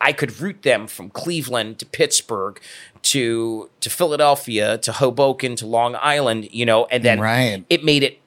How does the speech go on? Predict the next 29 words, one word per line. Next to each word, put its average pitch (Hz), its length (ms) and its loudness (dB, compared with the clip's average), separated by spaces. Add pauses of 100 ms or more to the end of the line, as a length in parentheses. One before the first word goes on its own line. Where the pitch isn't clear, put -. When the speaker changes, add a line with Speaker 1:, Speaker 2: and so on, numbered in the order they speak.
(100)
Speaker 1:
better 143 320 6
for 139 140 -4
the 113 100 -4
band. 127 300 2
Speaker 2:
Made 131 120 6
Speaker 1:
It - 20 8
made 139 140 8
Speaker 2:
it 120 60 4
Speaker 1:
it 120 60 2
better, 143 180 10
Speaker 2:
worth 170 160 4
Speaker 1:
and 143 120 6
Speaker 2:
it, - 160 -2
Speaker 1:
it 131 40 2
made 143 180 8
Speaker 2:
sure. 143 100 6
Speaker 1:
it 120 40 4
better 143 220 8
for 147 140 -2
the 139 80 0
venue. 160 360 2 (120)
And 170 260 -2 (100)
I - 60 -4
was 170 140 -2
able 143 140 -6
to 190 40 -10
make 262 160 -6
a 320 40 0
living. 381 360 2